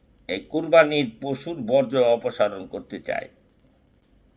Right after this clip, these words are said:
কারো সঙ্গে আলাপ না করে, সেনাবাহিনীর সঙ্গে নয়, সরকারের সঙ্গে নয়, তারা একটি বিজ্ঞপ্তি প্রকাশ করে বসেছে যে আসন্ন ঈদুল আজহায়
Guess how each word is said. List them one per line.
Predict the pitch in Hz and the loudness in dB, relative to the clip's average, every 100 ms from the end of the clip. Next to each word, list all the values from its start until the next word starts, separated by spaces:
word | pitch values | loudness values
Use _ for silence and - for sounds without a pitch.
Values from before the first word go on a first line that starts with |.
| _ _ _ _ | _ _ _ _
কারো | 98 101 | 4 4
সঙ্গে | 104 117 117 | 4 0 4
আলাপ | 123 127 123 | 4 4 0
না | 127 117 | -2 -4
করে, | - 175 | -4 -8
সেনাবাহিনীর | 175 120 113 107 113 135 | 0 0 2 0 -4 -6
সঙ্গে | 139 151 147 156 | -2 -2 -2 -4
নয়, | 175 175 | 0 0
সরকারের | 175 139 131 117 | 2 0 0 -4
সঙ্গে | 110 110 110 | -2 -4 -4
নয়, | 131 147 170 - | -4 -4 -4 0
তারা | 120 104 98 104 _ | 0 4 2 0 _
একটি | 107 107 110 | -12 -10 -12
বিজ্ঞপ্তি | 98 113 101 110 - 104 | -10 -10 -6 -6 -6 -8
প্রকাশ | 104 98 110 - | -4 -4 -4 -6
করে | 123 120 | -8 -6
বসেছে | 123 127 156 190 190 | -6 -6 -6 -4 -4
যে | 143 135 127 - - - - | 4 6 6 4 -16 -20 0
আসন্ন | 117 139 139 170 160 170 170 170 170 | 6 6 6 2 2 -2 0 2 2
ঈদুল | 160 147 156 135 | 0 0 4 6
আজহায় | 127 120 131 120 78 | 6 4 6 6 6